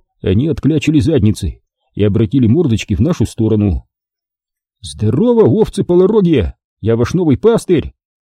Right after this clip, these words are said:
Подходя вплотную к стёклам, загоготал он. «Всё, травку пощипываете, зелень стрижёте!»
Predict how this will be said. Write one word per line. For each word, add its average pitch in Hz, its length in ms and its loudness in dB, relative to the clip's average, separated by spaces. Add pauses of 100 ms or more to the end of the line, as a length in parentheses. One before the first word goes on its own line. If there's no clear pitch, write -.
(120)
Подходя 95 480 -6
вплотную 120 500 -2
к - 60 -20
стёклам, 120 420 -4
загоготал 110 600 -4
он. 80 220 -2 (380)
«Всё, 220 220 0
травку 226 360 0
пощипываете, 170 840 0
зелень 196 360 -2
стрижёте!» 196 640 -2